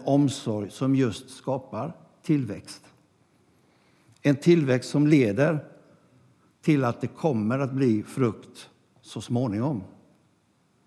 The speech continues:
Precis den frukten som var ämnad från början.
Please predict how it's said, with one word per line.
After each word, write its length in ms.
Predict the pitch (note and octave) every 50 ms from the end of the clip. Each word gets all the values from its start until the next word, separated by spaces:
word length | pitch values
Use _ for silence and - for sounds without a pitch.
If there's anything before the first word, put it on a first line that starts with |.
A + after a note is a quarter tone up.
| _ _ _ _ _ _ _ _ _ _ _ _ _ _ _ _ _ _ _ _ _ _ _ _ _ _ _ - _ _ _ _ _ _ _ _ _ _ _ _ _ _ _ _ _ _ _ _ _ _ _ _ _ _ _ - _ _
Precis 420 | - A2 G2+ - - D#3 D3 D#3
den 140 | - D3 C3+
frukten 440 | - C#3+ C3+ A#2+ - - D#3 D3 G2+
som 280 | G#2 A2+ A2 A2 A2+ A2+ - - - - - _ _ _ _ _ _ _ _ - _
var 180 | - G#2+ B2 - -
ämnad 560 | C3+ C#3 C#3+ C#3 A#2+ G#2 G2+ F#2+ F#2+ F2+ F#2
från 220 | - A2+ G#2+ G2+
början. 520 | F#2 A#2+ C3 B2 G#2 G2 G#2+ B2 C3+ A2